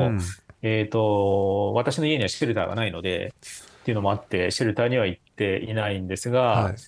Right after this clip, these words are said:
Speaker 2: まあ、その南-、南部で取材してロケット弾をこの目で見たりとか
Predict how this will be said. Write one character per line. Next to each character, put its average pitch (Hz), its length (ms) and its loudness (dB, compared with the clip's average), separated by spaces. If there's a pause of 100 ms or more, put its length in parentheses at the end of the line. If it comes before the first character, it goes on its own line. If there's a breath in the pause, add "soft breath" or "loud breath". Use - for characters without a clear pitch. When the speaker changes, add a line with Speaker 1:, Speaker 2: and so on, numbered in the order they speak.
(160)
Speaker 2:
ま 175 120 2
あ、 147 40 0
そ 160 100 -2
の 151 60 0
南-、 180 300 2
南 202 260 2
部 190 80 2
で 170 100 2
取 151 140 0
材 151 240 2
し - 100 -6
て 185 160 0
ロ 147 140 2
ケ 175 140 0
ッ 170 100 -4
ト 190 140 0
弾 156 280 0
を 175 380 2
こ - 80 -6
の 151 120 -4
目 160 120 2
で 131 80 -2
見 139 120 -4
た 139 100 2
り 123 80 -2
と 117 100 -4
か 101 420 0